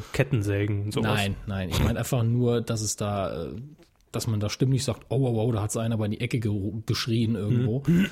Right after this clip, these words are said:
Speaker 2: was es ja durchaus auch bei Balladen gibt, also ein bisschen größer und lauter.
Speaker 1: Mhm.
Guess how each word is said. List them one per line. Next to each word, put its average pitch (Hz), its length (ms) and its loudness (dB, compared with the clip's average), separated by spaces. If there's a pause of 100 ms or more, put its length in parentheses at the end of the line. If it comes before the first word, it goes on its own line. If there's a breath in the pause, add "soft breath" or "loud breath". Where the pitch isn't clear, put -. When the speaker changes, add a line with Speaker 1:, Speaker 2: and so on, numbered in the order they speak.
(240 loud breath)
Speaker 2:
was 156 180 4
es 95 100 0
ja 104 80 2
durchaus 104 280 0
auch 92 80 -2
bei 98 160 -4
Balladen 95 420 -2
gibt, 95 160 -4
also 101 160 -4
ein 101 80 -4
bisschen 107 300 -2
größer 101 440 -2
und 98 140 -6
lauter. 104 480 -2 (140)
Speaker 1:
Mhm. 110 220 0